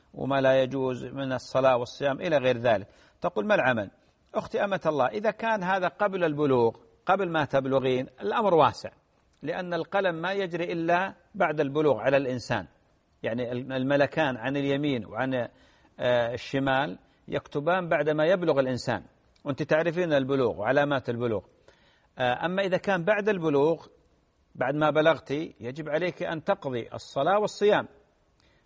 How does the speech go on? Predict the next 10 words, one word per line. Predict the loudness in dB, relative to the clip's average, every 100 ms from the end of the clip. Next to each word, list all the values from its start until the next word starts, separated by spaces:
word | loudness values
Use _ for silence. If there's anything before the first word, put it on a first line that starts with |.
| _
الصيام | -8 -6 -4 -2 0
تقضينه، | -2 0 2 2 2 -2 _ _ _ _ _ -4
أما | -2 -2
الصلاة | -2 0 4 2
فإذا | 0 -4 -4
كانت | -4 -4 -4 -6
الفترة | -4 -4 -4
طويلة | -2 0 0 0 0 2 0
جدًا، | 0 -4 2 2 2 -8 _ _ _ _ _ _ _ _ _
ها، | -2 0